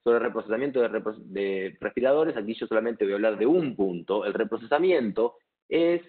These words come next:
cuando a la reutilización le agregamos un método que se utilice para descontaminar. Es muy importante, eh, todavía más,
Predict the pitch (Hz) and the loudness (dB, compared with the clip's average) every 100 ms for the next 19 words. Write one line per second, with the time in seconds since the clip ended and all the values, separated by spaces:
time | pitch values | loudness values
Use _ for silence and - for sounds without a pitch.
0 | _ _ _ 110 107 104 101 90 82 - | _ _ _ 0 0 2 0 -2 -6 -4
1 | 98 101 117 156 156 143 147 143 185 185 | -2 0 2 2 0 -2 -2 -2 2 2
2 | 185 113 110 117 135 175 170 151 160 - | 2 0 2 2 2 2 2 -2 -6 -10
3 | - 135 143 143 156 190 156 156 156 170 | -6 -4 -2 -2 0 -2 0 -2 -2 -4
4 | _ _ - 120 135 131 151 156 160 131 | _ _ -8 -6 -4 0 0 0 0 0
5 | 123 127 175 - 151 147 139 135 107 78 | 0 0 -2 0 -2 2 0 2 -2 -4
6 | 65 _ _ _ _ _ _ _ _ _ | -8 _ _ _ _ _ _ _ _ _
7 | - 151 202 226 147 - - 147 147 143 | -2 2 4 4 4 2 4 2 2 0
8 | 95 80 - _ _ _ _ 90 87 87 | -2 -2 -16 _ _ _ _ -6 -4 -2
9 | 85 82 82 80 92 87 101 92 117 131 | -4 -6 -8 -2 0 2 2 2 2 0